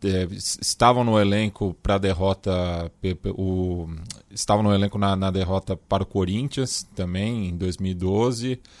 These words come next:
É, o Paul Fernandes também, né, que, que volta ao clube. É, mas eu acho que realmente o Fluminense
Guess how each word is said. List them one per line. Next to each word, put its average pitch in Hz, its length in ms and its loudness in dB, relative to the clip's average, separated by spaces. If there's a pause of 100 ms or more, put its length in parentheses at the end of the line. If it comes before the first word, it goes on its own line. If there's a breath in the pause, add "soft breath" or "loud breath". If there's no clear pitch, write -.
(400 loud breath)
É, 92 560 4
o 95 120 0
Paul 143 200 6
Fernandes 123 500 2
também, 110 280 2
né, 110 140 0
que, 90 240 -2
que - 160 -4
volta 101 340 0
ao 87 80 -2
clube. 127 800 2 (480 loud breath)
É, 95 360 2
mas 113 280 2
eu 131 100 6
acho 127 160 4
que 127 200 0
realmente 117 420 0
o 123 40 -6
Fluminense 117 680 -2